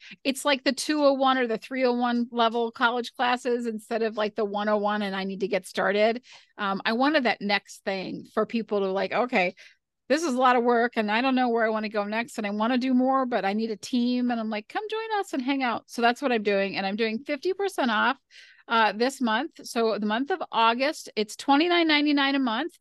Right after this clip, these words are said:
but you can get in for fourteen ninety-nine a month. And that, that is good. That's like, that's, you, that price gets set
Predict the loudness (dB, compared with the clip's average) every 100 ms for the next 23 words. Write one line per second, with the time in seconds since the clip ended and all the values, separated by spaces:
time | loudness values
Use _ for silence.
0 | _ -20 _ -2 0 0 0 0 0 0
1 | -2 -6 -4 -4 0 2 2 2 0 0
2 | 0 -2 -2 -2 -4 -4 -8 -8 -2 0
3 | 0 0 -4 -2 -2 0 -2 -2 -8 -8
4 | -2 0 0 -6 -20 _ -10 -8 0 -2
5 | 0 -2 -2 -2 -6 -2 -2